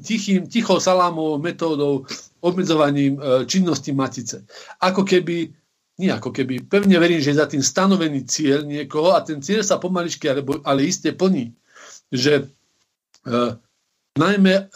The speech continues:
aj v miestnych odboroch pokles členskej základne. Ale nie, že by ľudia odchádzali z Matice. Bohužiaľ, musíme povedať, že ľudia vymierajú. Je to prestarnutá základňa. Ja mám päťdesiat rokov a som pomaly najmladší člen, e, e,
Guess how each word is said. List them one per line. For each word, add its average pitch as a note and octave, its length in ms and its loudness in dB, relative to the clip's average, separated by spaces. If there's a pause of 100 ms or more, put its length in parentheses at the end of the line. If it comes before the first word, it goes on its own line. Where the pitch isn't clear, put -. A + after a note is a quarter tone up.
(320)
aj D#3+ 180 4 (220)
v C#3+ 240 -6
miestnych F3+ 320 2
odboroch D#3+ 480 -2
pokles F#3+ 640 0
členskej D#3 560 -2
základne. C#3 480 2
Ale D3+ 160 -2
nie, C#4+ 160 4
že G#3+ 160 2
by D#3 80 2
ľudia D#3 320 2
odchádzali C3 480 -2
z A#2 80 -8
Matice. A#2 360 -8 (440)
Bohužiaľ, C#3+ 640 0
musíme D3+ 320 -2
povedať, D#3 480 0
že D3+ 80 4
ľudia E3+ 400 0 (160)
vymierajú. E3 960 2 (160)
Je C#3 160 2
to D#3 160 2
prestarnutá E3+ 800 0
základňa. D#3+ 640 -2 (560)
Ja C#3+ 160 0
mám F3+ 240 0
päťdesiat F3+ 560 -2
rokov E3+ 480 -4 (160)
a C#3+ 80 -2
som E3 160 -4
pomaly F3+ 400 -2
najmladší F#3 560 0
člen, A3 400 -2 (320)
e, - 80 -8
e, C#3+ 80 2